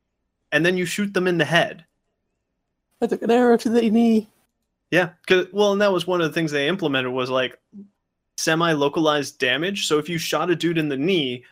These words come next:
Speaker 1: they start limping. So you just shoot the shit out of everybody's knees, and they're limping towards you slowly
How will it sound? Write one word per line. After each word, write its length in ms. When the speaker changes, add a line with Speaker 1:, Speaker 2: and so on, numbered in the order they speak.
Speaker 1:
they 140
start 440
limping. 520
So 160
you 120
just 240
shoot 260
the 80
shit 260
out 100
of 100
everybody's 480
knees, 520
and 180
they're 140
limping 340
towards 340
you 120
slowly 680